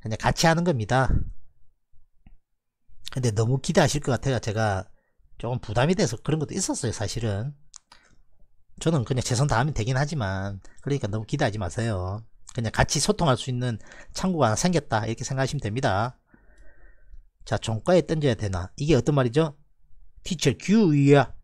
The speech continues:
종가에 던지-, 가끔 말아 올려서 또 말아 올릴까봐 못 던진다. 셀트리온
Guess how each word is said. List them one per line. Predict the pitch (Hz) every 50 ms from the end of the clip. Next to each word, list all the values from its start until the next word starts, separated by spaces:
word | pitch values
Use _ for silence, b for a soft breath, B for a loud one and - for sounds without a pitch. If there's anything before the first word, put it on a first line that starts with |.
| - - - _ _ - - - -
종가에 | - 117 104 - 139 139
던지-, | - 135 123 113
가끔 | 107 - 127 117 - - 160 151
말아 | 135 131 143 160 165 156 147 - -
올려서 | - 156 156 156 156 139 - - 151 147 147 -
또 | - 165
말아 | 143 143 143 156 156 147
올릴까봐 | - 147 147 143 - - 131 127 139 123
못 | 101 95 95 90 -
던진다. | - 117 104 101 107 107 98 - 90 85 85 90 90 85 85 -
셀트리온 | - - - 123 123 - _ - 127 120 104 95 90